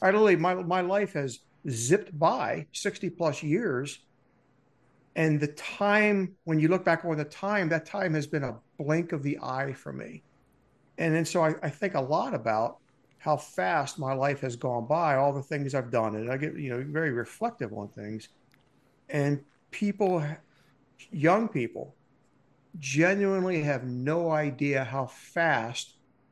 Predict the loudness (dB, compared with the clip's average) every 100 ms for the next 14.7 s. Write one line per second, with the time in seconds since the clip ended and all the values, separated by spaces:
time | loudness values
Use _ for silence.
0 | -20 -18 -8 -4 -2 0 -2 -4 -6 -6
1 | -6 -6 -6 -6 -8 -10 -14 -14 -18 _
2 | _ _ _ _ _ _ _ _ _ _
3 | _ _ _ _ -12 -8 -8 -10 -10 -8
4 | 0 2 4 2 0 -2 -4 -2 -2 -4
5 | -10 -8 -4 -4 -4 -6 _ _ -2 2
6 | 2 2 6 8 8 4 -2 -8 -10 -12
7 | -20 _ _ _ _ 0 0 4 2 4
8 | -2 -6 -6 -2 2 4 4 2 0 -2
9 | -4 -12 _ _ -4 -2 0 0 -2 -6
10 | -8 -4 2 4 2 0 -4 -2 -2 -4
11 | -4 -6 -8 -4 2 2 2 0 -4 -2
12 | -6 -6 -6 -2 -2 0 -2 -6 -10 -20
13 | -20 -4 2 4 6 4 2 -2 -10 -8
14 | 0 2 2 0 -2 -4